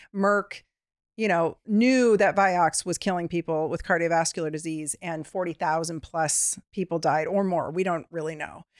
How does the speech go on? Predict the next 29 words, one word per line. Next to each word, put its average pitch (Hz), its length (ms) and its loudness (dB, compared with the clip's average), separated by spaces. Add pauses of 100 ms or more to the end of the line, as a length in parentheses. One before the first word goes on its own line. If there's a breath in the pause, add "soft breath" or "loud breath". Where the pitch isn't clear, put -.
(180 loud breath)
You 202 80 -4
know, 151 160 2
we 233 160 4
were 247 100 2
too - 160 -8
busy 208 260 0
screaming 180 420 -6
about 160 180 0
nine 156 220 -8
eleven 139 360 -10
and 151 140 -12
the 147 60 -10
three 170 380 -8
to 156 60 -6
five 151 260 4
thousand 147 280 -6
lives 135 240 -12
that - 80 -6
were 156 100 -4
lost 143 280 -6
in 156 80 -10
the 156 40 -10
World 151 180 -6
Trade 160 200 -4
Centers 147 320 -8
and 175 180 -10
waging 165 300 -6
a 160 60 -8
war 160 500 -2